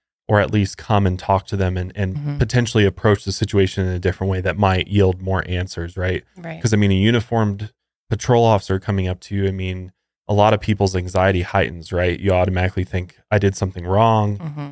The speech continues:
Speaker 1: And so people usually clam up or don't wanna talk to police or just kinda tell them, you know, the answers they wanna hear. And so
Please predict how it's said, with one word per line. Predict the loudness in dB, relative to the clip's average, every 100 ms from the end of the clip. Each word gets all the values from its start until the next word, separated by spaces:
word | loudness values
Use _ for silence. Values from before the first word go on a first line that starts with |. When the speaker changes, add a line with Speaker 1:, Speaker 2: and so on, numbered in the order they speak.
| 0
Speaker 1:
And | 0
so | 2 0 0
people | 0 0
usually | 2 2 2 0
clam | 0 -2 0
up | 2 2 2
or | -2
don't | -4 -4
wanna | -4
talk | -2 -2 0
to | -2
police | -4 0 2 2 0
or | -2
just | -2 -6 -6
kinda | -4 -4
tell | 0 2
them, | 2 2 0 -4 -4
you | 0
know, | 2
the | 2
answers | 0 -2
they | -2
wanna | -2 -2
hear. | -2 2 4 4 0
And | -4 -8
so | -2 0 0 -2